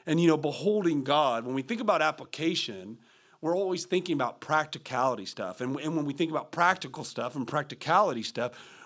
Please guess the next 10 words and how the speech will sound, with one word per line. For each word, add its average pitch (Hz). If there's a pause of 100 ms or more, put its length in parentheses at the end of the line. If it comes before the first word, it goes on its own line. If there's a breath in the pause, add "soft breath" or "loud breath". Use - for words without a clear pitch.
we're 170
thinking 233
about 170
stuff 185
that 139
we 147
can 143
quantify 117
and 120
qualify. 95